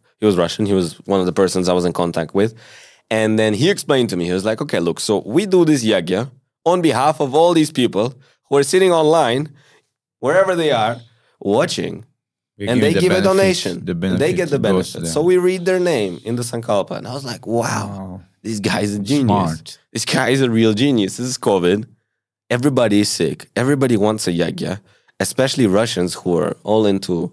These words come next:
Speaker 1: you know, all these things." So I was like, "Man, these guys are really, really, really smart."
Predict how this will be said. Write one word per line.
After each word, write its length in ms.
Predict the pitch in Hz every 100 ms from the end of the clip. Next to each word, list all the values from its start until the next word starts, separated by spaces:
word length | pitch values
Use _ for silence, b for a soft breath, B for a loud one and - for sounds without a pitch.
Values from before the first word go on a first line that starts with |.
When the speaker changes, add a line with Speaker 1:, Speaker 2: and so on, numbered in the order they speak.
| _
Speaker 1:
you 140 | 107 117
know, 120 | 82 - B B B -
all 200 | 120 139
these 220 | 117 101
things." 420 | - 101 80 87 - _ -
So 140 | - -
I 40 | 95
was 80 | 98
like, 160 | 98
"Man, 380 | - 98 - - - _
these 160 | 92 92 92
guys 200 | 98 92
are 60 | 92 85
really, 200 | 82 82
really, 300 | 107 85 85
really 260 | 82 82 87
smart." 400 | - 123 90